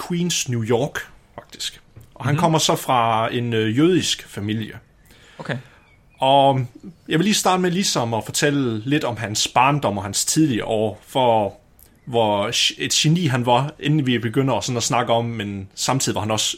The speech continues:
Speaker 1: et utroligt nede på jorden menneske, altså meget menneskelig.
Speaker 2: Okay.
Speaker 1: Så som barn, der havde han faktisk et,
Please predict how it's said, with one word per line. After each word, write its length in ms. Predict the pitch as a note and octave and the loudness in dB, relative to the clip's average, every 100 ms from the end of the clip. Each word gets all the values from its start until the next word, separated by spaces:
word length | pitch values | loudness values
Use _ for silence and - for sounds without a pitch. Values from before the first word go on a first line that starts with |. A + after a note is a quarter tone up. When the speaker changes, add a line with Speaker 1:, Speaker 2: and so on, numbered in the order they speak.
| A2+ | -8
Speaker 1:
et 160 | A2 | -8
utroligt 720 | A2 - B2+ A#2 G#2+ G2+ - | -8 -4 -2 0 -2 -2 -4
nede 160 | A#2+ B2 | -4 -2
på 100 | A#2 | -2
jorden 400 | A2+ A#2+ G#2 G2 | -2 0 0 -2
menneske, 400 | G#2 A2+ - D#2 | -4 -4 -6 -8
altså 160 | F#2+ G#2+ | -10 -2
meget 180 | A#2+ A#2+ | -2 0
menneskelig. 520 | A#2+ C3 - - - - _ _ _ _ - - | 0 -2 -4 -8 -20 -20 _ _ _ _ -20 -12
Speaker 2:
Okay. 260 | D#3+ C#3+ A#2 - - _ - | -6 -2 -4 -6 -20 _ -6
Speaker 1:
Så 440 | - C#3+ C#3 C3+ A#2+ _ _ _ _ - - | 2 4 4 2 -2 _ _ _ _ -16 -4
som 200 | - D3 | 0 4
barn, 280 | E3+ F3 C#3 | 6 4 2
der 60 | |
havde 180 | A#2+ E3 | 2 0
han 100 | C3+ | 0
faktisk 480 | G#2 F2+ G2+ - - | -2 -4 -4 -4 -4
et, 180 | - | -4